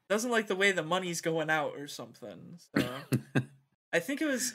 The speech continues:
Speaker 1: something like a team off-, was offering three hundred grand if he came to play for us. Like, just offer it.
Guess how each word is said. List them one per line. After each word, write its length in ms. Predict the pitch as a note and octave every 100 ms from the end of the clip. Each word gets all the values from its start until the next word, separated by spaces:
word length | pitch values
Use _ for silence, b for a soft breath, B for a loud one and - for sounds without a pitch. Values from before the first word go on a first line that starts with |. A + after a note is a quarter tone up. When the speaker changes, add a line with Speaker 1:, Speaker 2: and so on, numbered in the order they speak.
| -
Speaker 1:
something 320 | D4+ D#4 F4+
like 140 | D4
a 60 | G#3
team 340 | - A3+ A3
off-, 340 | D#3+ F3 F3+ -
was 160 | E3
offering 440 | F3+ F3+ F3 F#3+ E3+
three 320 | - G3 G#3+
hundred 340 | G3 F#3 E3
grand 320 | D3+ D3 C#3+ C#3+
if 120 | D3
he 60 |
came 280 | C3 D3+ C#3+
to 60 | B2+
play 260 | - D3
for 200 | C3+ -
us. 320 | - - - -
Like, 320 | F#2 F#2 - _ _
just 160 | D#3+ -
offer 400 | E3 E3 E3 C3+
it. 120 | A#2